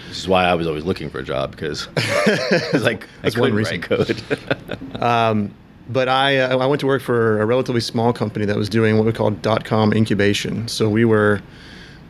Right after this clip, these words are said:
Speaker 2: um, creating ideas for, back then the big thing was e-commerce. I know it's kinda old now, but at the time that was still a novel concept.
Speaker 1: Yeah.
Speaker 2: So we would envision an idea for an e-commerce site or some sort of internet,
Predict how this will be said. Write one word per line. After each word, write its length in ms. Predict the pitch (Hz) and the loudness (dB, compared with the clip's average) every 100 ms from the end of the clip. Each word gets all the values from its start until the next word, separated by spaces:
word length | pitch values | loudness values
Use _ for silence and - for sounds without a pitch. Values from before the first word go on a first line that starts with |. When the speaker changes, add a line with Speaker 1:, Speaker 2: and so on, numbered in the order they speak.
| - | -2
Speaker 2:
um, 520 | 107 101 101 98 101 - - - - - - - | 2 4 4 2 -2 -10 -20 -20 -20 -20 -20 -6
creating 380 | - 143 185 160 | 0 2 4 2
ideas 480 | 123 123 127 123 - | 2 4 4 2 0
for, 640 | 127 113 107 104 101 113 - - - | 2 4 4 4 2 -6 -18 -16 -8
back 460 | 127 120 143 139 | -4 0 0 2
then 180 | 147 123 | 2 2
the 80 | 113 | 4
big 180 | 131 117 | 2 2
thing 180 | 120 113 | 2 2
was 120 | 110 | 2
e-commerce. 760 | 113 - 95 92 101 - - 110 | 0 0 -2 -4 -4 -6 -4 -2
I 40 | |
know 60 | 104 | -2
it's 120 | - | -2
kinda 160 | 104 104 | -2 2
old 240 | 101 92 | 2 2
now, 240 | 101 101 | 2 2
but 120 | 101 101 | 2 0
at 60 | |
the 80 | - | 0
time 220 | 117 117 | 2 4
that 100 | 113 | 4
was 120 | 113 107 | 2 0
still 180 | 120 107 | 0 2
a 40 | |
novel 320 | 104 104 101 | 2 2 2
concept. 640 | 98 104 107 - 110 110 - - | 0 -2 0 0 0 -2 -8 -6
Speaker 1:
Yeah. 200 | 95 82 | -4 -2
Speaker 2:
So 60 | 104 | -2
we 220 | 113 117 | 2 2
would 200 | 110 90 - - - - - 117 | 2 -2 -12 -20 -18 -18 -6 -2
envision 380 | 113 147 143 147 | 2 2 2 4
an 60 | |
idea 360 | 131 127 127 123 | 4 4 4 2
for 260 | - 117 | 2 2
an 60 | 107 | 2
e-commerce 480 | 110 131 127 127 117 | 2 2 4 4 2
site 340 | 131 123 120 | 2 4 2
or 100 | 113 | 0
some 240 | 107 127 120 | 0 2 2
sort 260 | - 120 | 2 2
of 100 | 113 | 4
internet, 320 | 113 110 110 | 4 4 2